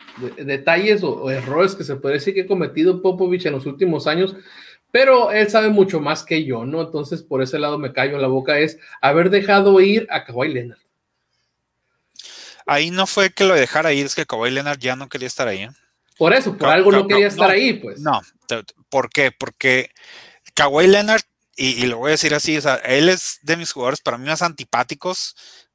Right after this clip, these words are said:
Speaker 2: Este, entiendo el punto de Kawhi, de por qué se quiso salir, pero también por algo la temporada está así. O sea, Kawhi,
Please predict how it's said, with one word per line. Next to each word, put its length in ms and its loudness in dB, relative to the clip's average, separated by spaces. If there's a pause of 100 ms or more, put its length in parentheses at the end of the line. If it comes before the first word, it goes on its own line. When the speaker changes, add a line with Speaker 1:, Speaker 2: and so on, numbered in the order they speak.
Speaker 2:
Este, 440 -4
entiendo 380 -2
el 120 0
punto 440 -4
de 80 2
Kawhi, 520 0
de 100 -2
por 160 -14
qué 100 -6
se 140 -8
quiso 240 -8
salir, 440 0 (140)
pero 240 2
también 300 -8
por 160 -4
algo 180 0
la 120 0
temporada 440 -6
está 180 -6
así. 140 -2
O 60 -4
sea, 100 -4
Kawhi, 480 0